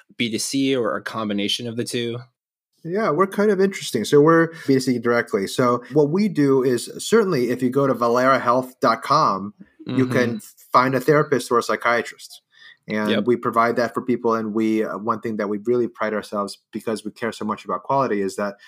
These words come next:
Speaker 2: these are highly vetted therapists and psychiatrists. We give care in a very coordinated way. So that's one. But we also contract with insurance companies, healthcare insurance companies, in order to provide care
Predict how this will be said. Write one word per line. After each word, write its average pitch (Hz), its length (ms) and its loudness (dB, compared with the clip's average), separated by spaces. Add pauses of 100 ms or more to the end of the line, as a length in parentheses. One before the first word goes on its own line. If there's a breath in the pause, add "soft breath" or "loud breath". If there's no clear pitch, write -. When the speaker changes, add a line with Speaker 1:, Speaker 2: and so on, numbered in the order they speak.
Speaker 2:
these 113 200 -2
are 107 320 -4 (240)
highly 131 300 0
vetted 113 360 -2
therapists 110 480 -4
and 101 80 -12
psychiatrists. 104 920 -6 (120)
We 104 260 -6 (340)
give 123 220 -2
care 113 340 -4
in 104 140 -6
a 101 60 -8
very 107 200 -4
coordinated 104 540 -4
way. 92 360 -8 (320)
So - 120 -6
that's 127 260 -4
one. 123 320 2 (160 loud breath)
But 165 260 -4
we 139 120 0
also 170 880 -2
contract 147 680 -2
with 113 280 -4 (480)
insurance 165 440 -4
companies, 92 340 -10
healthcare 135 480 -2
insurance 117 340 -4
companies, 98 580 -6 (280 loud breath)
in 117 140 -6
order 127 340 2
to - 220 -14
provide 120 560 2
care 95 520 -4